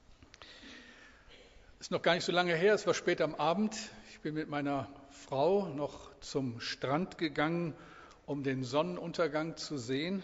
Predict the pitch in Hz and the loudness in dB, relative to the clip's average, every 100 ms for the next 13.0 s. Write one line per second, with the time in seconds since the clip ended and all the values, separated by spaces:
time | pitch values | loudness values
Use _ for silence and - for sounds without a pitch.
0 | - 127 - 131 160 156 165 - - - | -8 -14 -10 -8 -6 -6 -6 -10 -18 -20
1 | _ - - - - - - - _ - | _ -20 -20 -20 -20 -20 -20 -20 _ -20
2 | - _ - 135 151 135 180 170 - 160 | -20 _ -10 -6 -4 -4 0 0 0 -2
3 | 147 139 160 165 - 160 151 - 147 127 | -2 -2 -2 -4 -2 -4 -4 -6 -6 -4
4 | 123 135 151 156 147 156 123 139 151 147 | -2 -2 -2 -2 -2 -2 -2 -6 -2 -4
5 | 135 135 120 135 156 - 135 113 127 180 | -2 -4 -4 -4 -6 -6 -8 -6 -8 -4
6 | 170 185 180 - - - - - - - | 2 2 2 -6 -20 -20 -20 -20 -20 -20
7 | - _ - 131 147 143 151 - 170 156 | -20 _ -20 -6 -4 -2 -2 -2 0 2
8 | 151 - 147 147 139 127 - - - 156 | 2 0 -4 0 0 -2 -4 -10 -6 -2
9 | 175 170 - 139 143 175 - 147 139 160 | 0 0 0 0 0 -6 -4 -4 -2 -4
10 | 151 165 143 - 139 131 143 156 165 - | -4 -8 -8 -6 -2 -2 -2 -2 -4 -6
11 | - - - - - - - - - - | -16 -20 -20 -20 -20 -20 -20 -20 -20 -20
12 | - - - 139 - 151 143 196 - - | -20 -16 -6 -6 -4 0 0 0 -4 -8